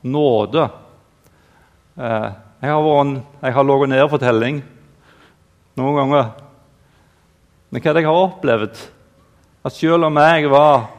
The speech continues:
en, en uferdig, en uferdig,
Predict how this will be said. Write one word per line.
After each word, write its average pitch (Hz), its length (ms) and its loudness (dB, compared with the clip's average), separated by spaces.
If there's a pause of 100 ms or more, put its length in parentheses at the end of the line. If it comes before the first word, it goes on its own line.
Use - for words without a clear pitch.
(720)
en, 127 280 -4
en 131 200 -6
uferdig, 139 1000 -2 (880)
en 127 200 -6
uferdig, 131 640 0